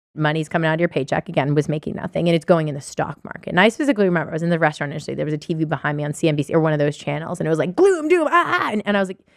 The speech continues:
"You're telling me money's going in that thing?" You know, no way. I'm twenty-two, like, I'm not going in the stock market. I'm terrified of that.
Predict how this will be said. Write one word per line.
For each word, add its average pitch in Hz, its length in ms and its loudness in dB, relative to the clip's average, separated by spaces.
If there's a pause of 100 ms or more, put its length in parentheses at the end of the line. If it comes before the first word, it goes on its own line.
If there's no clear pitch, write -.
(140)
"You're 381 100 -2
telling - 220 -6
me 339 100 6
money's 208 320 4
going 214 220 4
in 170 160 0
that 185 260 -4
thing?" 427 260 2
You 311 120 2
know, 247 120 2 (400)
no 359 320 6
way. 349 400 2
I'm 202 100 0
twenty-two, 254 840 0
like, 185 200 0
I'm 170 80 -4
not 214 200 2
going 277 140 2
in 269 60 0
the 262 60 0
stock 220 280 0
market. 214 300 0
I'm 185 80 0
terrified - 480 0
of - 80 -12
that. - 300 -12